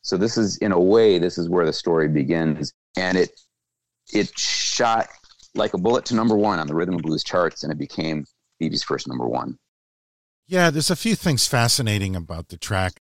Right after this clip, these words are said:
Speaker 2: For one, the fact that it was recorded in a Y M C A, not in his studio,
Speaker 1: <laughs>
Speaker 2: not in any kind of, anything resembling a professional environment. It does feature some of the classic B B King licks. They're in there, but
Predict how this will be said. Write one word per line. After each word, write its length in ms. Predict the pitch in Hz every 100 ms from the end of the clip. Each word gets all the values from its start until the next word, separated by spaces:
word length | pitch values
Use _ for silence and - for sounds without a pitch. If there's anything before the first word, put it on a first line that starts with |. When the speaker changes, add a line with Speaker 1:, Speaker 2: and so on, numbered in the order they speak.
| _
Speaker 2:
For 80 | 110
one, 320 | 98 117 110
the 80 | 90
fact 320 | - 107 98
that 100 | 104
it 100 | 92
was 240 | 95 101 -
recorded 520 | 92 - 135 113 101
in 100 | 92
a 60 |
Y 300 | 90 101 104
M 120 | 95 95
C 300 | - 98 101
A, 200 | 101 90
not 280 | 87 107
in 100 | 123
his 160 | 104 107
studio, 640 | - 113 131 110 92 80 82 - - - -
Speaker 1:
<laughs> 0 |
Speaker 2:
not 420 | 135 117 110 120
in 120 | 123 113
any 200 | 135 147
kind 320 | 135 117 101
of, 300 | 90 85 -
anything 400 | 127 139 131 107
resembling 560 | 95 95 98 87 90
a 60 | 85
professional 920 | - 87 - 92 - 92 82 82 78 _
environment. 800 | 101 92 82 92 101 90 76 - _ _ _ _ _ _
It 240 | 165 151
does 340 | 175 175 233 -
feature 520 | - 208 202 - 165
some 380 | - - 160 185
of 180 | 185 147
the 100 | 147
classic 760 | - - 139 151 - 123 -
B 140 | 120 123
B 160 | 123
King 380 | 110 - 127 117
licks. 440 | 98 110 151 -
They're 280 | - 127 110
in 240 | - 131 147
there, 220 | 156 151
but 220 | 127 139